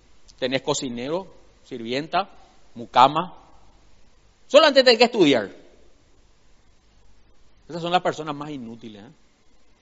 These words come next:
Penosamente, muchos padres criaron así a sus hijos.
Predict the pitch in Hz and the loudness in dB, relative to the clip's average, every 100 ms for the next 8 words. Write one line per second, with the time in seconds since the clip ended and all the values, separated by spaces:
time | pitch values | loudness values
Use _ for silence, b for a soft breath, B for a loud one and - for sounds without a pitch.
0 | _ _ _ _ 123 120 151 170 151 151 | _ _ _ _ -12 -6 -4 -2 -4 -8
1 | 131 135 160 - - 131 147 139 123 131 | -10 -8 -8 -8 -2 -2 -2 -8 -8 -8
2 | 139 117 131 - 113 117 - - | -10 -14 -14 -16 -16 -18 -20 -20